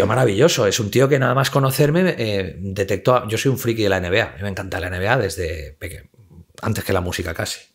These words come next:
Speaker 2: Y lo he seguido y tal. Y, pues, yo seguí mucho a Pau Gasol cuando estuvo con los Lakers y ganó los anillos y tal.
Speaker 1: Ajá.
Speaker 2: Y, y eso lo detectó. Y entonces resulta que él era amigo de Pau Gasol. Y nada más conocerme
Speaker 1: Ujú.
Speaker 2: dije, bueno, me vio que era un friki, o sea, que sabe,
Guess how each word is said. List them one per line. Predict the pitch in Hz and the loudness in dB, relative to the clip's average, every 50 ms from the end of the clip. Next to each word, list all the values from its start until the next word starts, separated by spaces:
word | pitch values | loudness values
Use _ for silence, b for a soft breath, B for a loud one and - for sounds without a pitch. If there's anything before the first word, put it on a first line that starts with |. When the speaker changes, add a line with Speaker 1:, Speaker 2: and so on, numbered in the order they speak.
| _ _ _ _ _ _ | _ _ _ _ _ _
Speaker 2:
Y | - - 107 | -8 -6 -4
lo | 95 95 90 90 | 0 0 0 0
he | 90 | 0
seguido | - - 95 104 135 170 185 160 | 0 -2 0 2 2 2 2 0
y | 139 | -2
tal. | - - - - | -2 -4 -4 -4
Y, | 82 - | -6 -8
pues, | - 82 80 82 - 107 | -10 -12 -14 -12 -10 -10
yo | 101 95 | -6 -4
seguí | - 107 98 98 | -2 -2 -2 -2
mucho | 98 101 101 - 117 | -2 -2 -2 0 0
a | 107 | 0
Pau | - 101 92 80 | 0 -2 -4 -2
Gasol | 80 85 - - 95 92 | -4 -4 -2 -2 -2 -2
cuando | 101 90 85 | -4 -6 -6
estuvo | - - 90 85 | -4 -4 -4 -2
con | 87 90 | -2 -4
los | 87 80 80 | -4 -2 0
Lakers | 107 139 156 151 - 143 135 127 123 | 2 2 2 2 0 -4 -4 -4 -6
y | |
ganó | 101 92 85 87 87 | -8 -8 -10 -8 -8
los | 85 82 - | -8 -8 -8
anillos | - 82 117 147 143 135 120 - | -6 -2 -2 0 2 2 0 0
y | - | -2
tal. | 73 78 - - | -8 -10 -8 -6
Speaker 1:
Ajá. | 113 104 98 101 107 B B B B B B B B B B B B B _ _ | -6 -6 -6 -6 -10 B B B B B B B B B B B B B _ _
Speaker 2:
Y, | - 98 95 92 90 87 80 78 80 82 80 80 80 73 - - - _ _ _ _ _ | -2 -2 0 0 0 0 -2 -2 -4 -4 -6 -6 -8 -8 -10 -14 -18 _ _ _ _ _
y | 107 92 | -2 0
eso | 90 - - 110 | 0 2 2 2
lo | 110 | 2
detectó. | 107 101 92 - 82 78 - 92 82 87 - - _ _ _ _ | 2 0 0 -2 -8 -8 -6 -6 -6 -6 -8 -12 _ _ _ _
Y | - 85 | -8 -8
entonces | 85 82 85 71 69 87 | -6 -6 -6 -6 -6 -4
resulta | 95 90 - - 90 - 92 | -4 -4 -4 -4 -2 -2 -2
que | 90 | 0
él | 95 | 2
era | 98 104 117 | 2 2 2
amigo | 110 101 92 90 | 0 0 -2 -2
de | 85 82 82 | -2 -2 -2
Pau | - 85 80 80 80 | -4 -4 -4 -4 -4
Gasol. | 90 - - 170 220 220 - - - - _ _ _ _ _ _ _ _ _ _ _ _ B B B B B B B B | -4 0 2 4 4 2 0 -4 -14 -20 _ _ _ _ _ _ _ _ _ _ _ _ B B B B B B B B
Y | - 95 | -6 -2
nada | 90 104 107 | 0 2 2
más | 110 123 127 | 4 2 2
conocerme | - 143 135 131 143 156 160 175 | 2 2 2 4 4 4 4 4
Speaker 1:
Ujú. | 151 123 | 4 2
Speaker 2:
dije, | 110 - - 110 92 87 B B B B B B B | 0 0 -2 -2 -4 -4 B B B B B B B
bueno, | _ - - - 107 | _ -10 -8 -6 -4
me | 95 98 95 | -2 -2 2
vio | 92 98 | 2 4
que | 95 113 | 4 6
era | 123 123 | 4 4
un | 110 | 2
friki, | - - 120 135 131 131 117 | 2 2 2 2 4 4 2
o | 92 | 2
sea, | - - - | 2 0 2
que | - 98 | 2 2
sabe, | - - - - | 2 2 0 -4